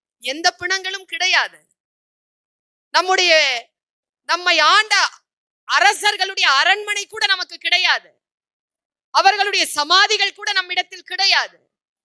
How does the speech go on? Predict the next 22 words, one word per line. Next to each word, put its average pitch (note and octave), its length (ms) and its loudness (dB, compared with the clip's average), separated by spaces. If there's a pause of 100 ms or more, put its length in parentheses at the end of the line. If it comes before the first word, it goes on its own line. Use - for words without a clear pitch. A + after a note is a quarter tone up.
(400)
எதையுமே G4+ 540 2
நாம் F#4+ 180 0
சேர்த்து G#4 480 0
வைத்துக் F#4 320 -4
கொண்டு C#4+ 540 -2 (500)
வரலாறை F#4 400 2
சொல்லுவதவர்கள் D#4 960 -6
இல்லை. D#4+ 460 -4 (500)
தமிழர்களுடைய F4 720 2
வரலாறு E4+ 460 2
என்ன D#4 220 -2
தெரியுமா? B3+ 600 -4 (1200)
தமிழ்தான் E4+ 680 0 (160)
தமிழர்களுடைய D4+ 800 -4
வரலாறு. D4 560 0 (1080)
தமிழ் F4 340 0
மொழியை F#4 480 2
வைத்துத்தான் F4+ 800 0
நாம் D#4 280 0
வரலாற்றை F#4 560 0
சொல்லிக் F4 380 -6
கொண்டிருக்கிறோம். C#4 680 -12